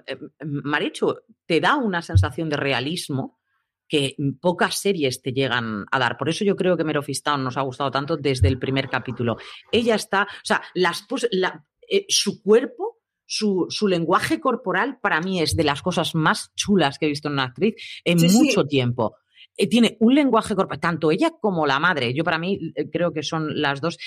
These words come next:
Speaker 1: Y el chiquillo que viene para ayudar de detective, me gusta mucho el papel que
Speaker 2: Sí.
Speaker 1: tiene, ojo, ¿vale?
Speaker 2: Sí.
Speaker 1: Pero tanto ella como la madre es como estamos en casa.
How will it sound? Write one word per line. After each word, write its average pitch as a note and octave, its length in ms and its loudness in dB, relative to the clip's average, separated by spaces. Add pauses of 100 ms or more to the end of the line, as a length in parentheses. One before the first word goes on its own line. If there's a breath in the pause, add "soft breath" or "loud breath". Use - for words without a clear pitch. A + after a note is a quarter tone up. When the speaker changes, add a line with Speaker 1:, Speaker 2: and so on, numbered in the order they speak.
Speaker 1:
Y F#3 100 4
el E3+ 120 2
chiquillo G#3+ 360 6
que A3+ 120 2
viene G3 240 4
para E3 240 2
ayudar D#3 320 0
de F3 100 4
detective, D#3+ 480 0
me D#3 120 0
gusta F#3 300 -4
mucho F#3 260 -2
el C3+ 60 -2
papel C3+ 280 -2
que C3+ 80 -2
Speaker 2:
Sí. - 60 6
Speaker 1:
tiene, A3 280 2
ojo, B2 300 -2 (420 soft breath)
¿vale? F3 200 2
Speaker 2:
Sí. - 40 -16 (220 loud breath)
Speaker 1:
Pero F#3+ 520 4
tanto F3 300 0
ella B3 220 0
como C#4+ 180 0
la F3+ 140 0
madre E3+ 380 0
es G3+ 160 -2
como A#3 260 -2
estamos D3 440 -10
en G#2 120 -14
casa. C3 440 -14